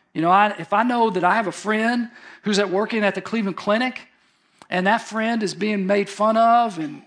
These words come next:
called a Jesus freak, and I'm at work at University Hospital, I'm a little more bold now because I know I got a buddy over at the clinic that's actually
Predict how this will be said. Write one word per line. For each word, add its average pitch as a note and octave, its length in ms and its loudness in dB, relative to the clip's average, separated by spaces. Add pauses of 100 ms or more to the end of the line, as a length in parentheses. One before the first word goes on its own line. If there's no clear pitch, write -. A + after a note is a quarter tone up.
(120)
called G#3 300 0
a F3 40 0
Jesus G#3+ 440 -2
freak, A#3+ 500 -4 (640)
and F3 180 -2
I'm A#3 360 2 (160)
at F3+ 200 -2
work G#3 540 0
at F3 140 -2
University G#3 500 0
Hospital, C#4 720 0 (560)
I'm C#4 440 2 (460)
a C4 100 4
little F4+ 260 4
more F4+ 200 4
bold E4+ 440 2
now D#3+ 380 -4 (180)
because A3+ 300 0
I B3 100 4
know B3+ 300 -2 (120)
I C#4+ 100 -4
got C4+ 140 0
a A3+ 60 -2
buddy A#3+ 300 -4
over A#3 160 -2
at G3+ 40 -8
the - 80 -6
clinic C4 520 -2 (240)
that's - 160 -6
actually A3+ 400 -2